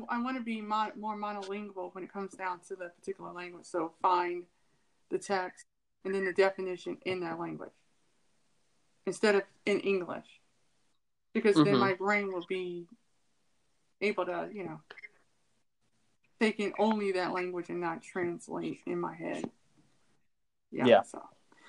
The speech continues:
Speaker 1: But thank you.
Speaker 2: No problem. Thank you as well. It's been a pleasure talking to you.
Speaker 1: We have to do this again probably at my hundredth episode. <laughs>
Speaker 2: Yeah, that'd be great.
Speaker 1: Okay.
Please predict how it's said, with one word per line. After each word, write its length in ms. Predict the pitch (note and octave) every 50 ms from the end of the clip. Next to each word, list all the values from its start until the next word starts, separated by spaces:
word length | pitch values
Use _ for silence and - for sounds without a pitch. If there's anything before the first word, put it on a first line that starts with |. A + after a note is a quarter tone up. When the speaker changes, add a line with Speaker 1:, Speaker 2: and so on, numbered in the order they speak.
| - - - _
Speaker 1:
But 300 | - B3+ C4 B3+ - - - -
thank 320 | C#4 C4+ D4 D#4+ D4+ -
you. 540 | D4+ D4+ D#4+ E4 E4+ E4+ F4 F4+ F4+ F#4 F#4+ - - - - - _ _ _ _ - - - - _ _ _ _ _ _ _ _ _ - - - - _ _ _ - -
Speaker 2:
No 220 | - D#3 C#3+ C#3
problem. 440 | C#3+ - E3 C#3 C#3 D3 E3+ F#3+ G3+
Thank 260 | F3 D#3 D3+ D3+ -
you 80 | D#3 D3+
as 80 | D3 C#3+
well. 300 | D3 D#3 D#3 E3 F#3+ G#3
It's 100 | G3 E3+
been 140 | D3+ D3 C3+
a 40 | B2+
pleasure 340 | - - C#3+ C3+ C3+ C#3
talking 360 | C3+ - C#3+ C3 B2+ B2 B2 B2
to 80 | - B2
you. 200 | B2 D3 G#3+ - - - - -
Speaker 1:
We 180 | - C#4+ C#4+
have 160 | D4 D#4+ D#4
to 80 | - C4
do 160 | A#3+ C#4 D4
this 180 | C#4+ C#4+ C#4 -
again 380 | - - A#3+ A#3 A#3+ A#3+ B3 B3+
probably 320 | A#3 B3 A#3+ A3+ A#3+ A#3
at 80 | G#3+ G#3
my 120 | G#3 G3
hundredth 360 | F#3+ - G#3+ G#3+ G3+ G#3+ G3+ -
episode. 440 | F#3+ - - - - - - - - - _ _ - - -
<laughs> 60 | E3+ - - - - - - - - - _ _ _ _ _ _ _ _ _ _ _ _ _ _ _ _ _ _ _ _ -
Speaker 2:
Yeah, 220 | - A#2+ B2 A2 F#3
that'd 160 | F3 C#3+ B2+
be 60 | B2+
great. 300 | B2 C#3 C#3 C#3 A#2 - -
Speaker 1:
Okay. 400 | A#3+ A#3+ B3 B3+ - - C4